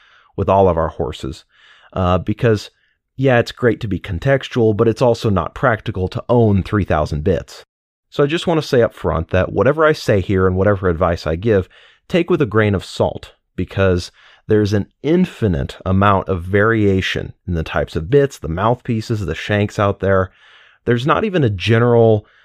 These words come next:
uh, agreement in the industry on the terminology, right? And that's where a lot of confusion gets introduced. <laughs> There's,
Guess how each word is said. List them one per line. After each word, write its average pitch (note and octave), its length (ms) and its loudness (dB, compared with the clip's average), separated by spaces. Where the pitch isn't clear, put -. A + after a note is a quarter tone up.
uh, F#2+ 320 2
agreement G2+ 720 0
in F#2 120 0
the F#2 80 0
industry G#2 520 0
on F#2 200 0
the E2 60 -2
terminology, F#2 920 0
right? D#2 320 -6
And G2+ 180 0
that's C#3 200 0
where G2 300 2
a F#2 80 -2
lot G2 280 4
of F2+ 100 -2
confusion D#2+ 580 -8
gets D#2 260 -8
introduced. D2 600 -8
<laughs> E2+ 100 -4
There's, A2 380 2